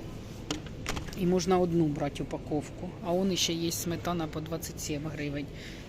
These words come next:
А це тридцять вісім. Двадцять відсотків жирності, триста п'ятдесят грам. І з'їсти її надо до шостого нуль третього. Ага, понятно. Не з'їв до шостого нуль третього, вона просрочена.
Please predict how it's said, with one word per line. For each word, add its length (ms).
А 20
це 140
тридцять 520
вісім. 360
Двадцять 320
відсотків 600
жирності, 520
триста 400
п'ятдесят 420
грам. 280
І 100
з'їсти 600
її 420
надо 460
до 160
шостого 580
нуль 160
третього. 800
Ага, 540
понятно. 600
Не 160
з'їв 260
до 100
шостого 500
нуль 160
третього, 680
вона 180
просрочена. 680